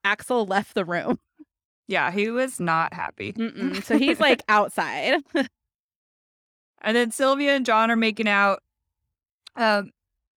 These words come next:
Speaker 2: I was confused. Why were the uniforms stored, like, up high and hanging? Just because there's more
Speaker 1: Yeah.
Speaker 2: bra- space? <laughs>
Speaker 1: I guess so, because since, I guess they're un-,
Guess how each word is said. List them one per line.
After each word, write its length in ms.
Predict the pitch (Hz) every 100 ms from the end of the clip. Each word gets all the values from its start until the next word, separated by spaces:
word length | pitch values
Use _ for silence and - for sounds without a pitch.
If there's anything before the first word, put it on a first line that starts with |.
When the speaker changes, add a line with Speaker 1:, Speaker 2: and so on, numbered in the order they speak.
| _ -
Speaker 2:
I 100 | 320
was 220 | 605 -
confused. 420 | 392 277 302 247
Why 240 | 214 233 415
were 200 | 480 440
the 360 | 302 220 196 -
uniforms 680 | 220 220 240 - 240 214 202
stored, 840 | - - - 202 190 190 190 190
like, 560 | 185 180 151 - - - _ _ _ _ - _
up 180 | 220 -
high 340 | - 196 202
and 100 | 196
hanging? 400 | 175 190 180 180
Just 160 | 175 233
because 180 | 294 339
there's 140 | 226
more 80 | 226
Speaker 1:
Yeah. 400 | 226 247 240 233 -
Speaker 2:
bra- 80 | -
space? 760 | - 190 202 269 403 - - -
<laughs> 80 | 523
Speaker 1:
I 140 | 330
guess 180 | 403 311 320
so, 220 | 359 381
because 340 | 381 - 294
since, 480 | - 269 262 - - _ _ _ _ _ _ _
I 100 | 262
guess 320 | 240 269 302
they're 240 | - 392 -
un-, 260 | 233 240